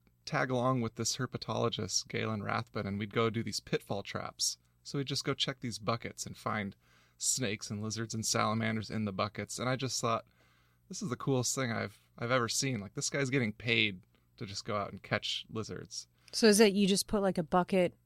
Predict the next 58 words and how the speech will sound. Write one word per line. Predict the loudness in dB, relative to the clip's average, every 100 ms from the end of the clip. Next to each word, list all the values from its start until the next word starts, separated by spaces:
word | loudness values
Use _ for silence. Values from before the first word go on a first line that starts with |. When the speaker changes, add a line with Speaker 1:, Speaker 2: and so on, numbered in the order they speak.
| _ 0
Speaker 2:
in | 4 4
the |
ground | 6 6 6 4 2
somewhere | 2 2 2
hidden | 2 4 4 4
and | 4
they | 2
just | 0 -2 -2
go | 0
along | 0 2 2 2
and | 0
then |
Speaker 1:
Yeah, | 4
Speaker 2:
fall | 6 6
Speaker 1:
you, |
Speaker 2:
into | 6 4
Speaker 1:
you, | 2
Speaker 2:
it? | 0
Speaker 1:
you | 0
basically | 2 2 0
just | -2 -2 2
dig | 4 4
a | 2
hole, | 2 2 4 2 0 -6
put | -2
a | -2
paint | 0 -2 -2 2
bucket | 2 2 -2
down | 2 4 4
in | 2 -2
flush | -2 0 0 0
with | -4 -6
the |
ground | -2 0 2 0
and | -2
put, | -6 -8
like, | -8 -6
kind | -4 -2
of |
a | -2
board | 0 4 6 6
over | 4 4 2
it. | 2 _ _ -20 -20 -8
So | -8
things | -2 -2 -2 -4
will | 0
go | 2 2
to | 0
try | -2 -2
to | -2
hide | 0 2 2
under | 2 0
the | 0
board | 2 4 2 0 -6
and | -4
just | -2 -2
kind | 0
of | -2